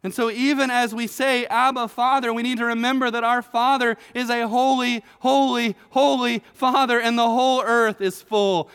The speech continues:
of his glory. And we would do well to have a healthy, holy fear of the Lord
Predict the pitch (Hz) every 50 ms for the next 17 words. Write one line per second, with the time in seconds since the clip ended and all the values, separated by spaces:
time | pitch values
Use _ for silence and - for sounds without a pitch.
0 | - _ - 165 151 165 175 156 143 135 131 139 135 131 135 123 110 92 87 87
1 | _ _ _ _ _ _ _ _ _ _ _ _ _ _ _ _ _ _ _ _
2 | _ _ _ _ _ _ _ _ _ _ _ _ _ _ _ _ _ _ _ _
3 | _ - 127 131 147 175 180 190 180 170 180 175 160 151 151 156 147 135 127 123
4 | 117 123 143 143 131 127 127 127 131 151 160 160 165 160 _ - 123 113 117 -
5 | - 147 160 156 147 127 120 110 107 _ _ 151 147 147 135 120 113 110 113 135
6 | 139 135 127 123 117 113 117 127 143 135 - - -